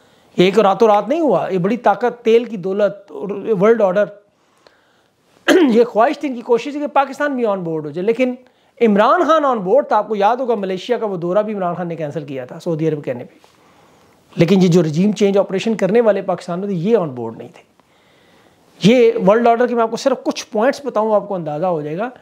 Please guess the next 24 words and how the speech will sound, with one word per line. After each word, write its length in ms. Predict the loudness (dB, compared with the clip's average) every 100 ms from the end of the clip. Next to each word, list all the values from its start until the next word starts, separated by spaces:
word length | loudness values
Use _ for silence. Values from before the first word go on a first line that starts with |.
| _ _ _ _ -8
सऊदीया 420 | 0 2 4 4
ने 80 | 2
जिस 140 | -4
तरह 120 | -4
सरेआम 480 | -2 0 2 0 0
अमेरिका 320 | -4 -2 -2
को 100 | -2
तलाक 360 | -4 -2 -2 -2
दी 180 | -6 -6
है 80 | -8 -14 -10
कि 80 | -10
सीआईए 300 | 0 2 2
का 80 | 2
डायरेक्टर 360 | 0 -2 -2 -2
भागता 340 | -2 0 2
हुआ 220 | 2 0
आ 60 | -2
गया 140 | -10
अमेरिका, 260 | -14 -14 -12
उसने 240 | -6 2
कहा, 140 | 4 4
"आपने 440 | 4 2 2 -2 -16 _
छुपते 300 | -6 -2 -2
छुपाते 540 | -2 -2 0 0 0